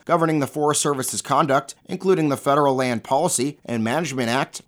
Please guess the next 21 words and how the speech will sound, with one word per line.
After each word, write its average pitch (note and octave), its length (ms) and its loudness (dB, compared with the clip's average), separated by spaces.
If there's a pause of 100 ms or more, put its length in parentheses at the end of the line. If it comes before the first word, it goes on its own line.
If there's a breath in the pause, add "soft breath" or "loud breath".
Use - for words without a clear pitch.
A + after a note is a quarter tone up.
and F#3 200 0
the E3+ 60 4
National D3 400 0
Forest C3+ 440 -2
Management A2+ 460 -4
Act, B2+ 320 -4 (100)
do G3 120 -2
not B2+ 180 4
apply D#3 360 6
in B2+ 120 2
the G2+ 80 -4
case D#3+ 520 -2
because F3 280 0
the E3+ 80 0
government D#3 400 4
holds D3 300 -2
no E3+ 160 2
claims A#2+ 340 0
on C#3 120 0
private A#2 340 -2
property. A2+ 580 0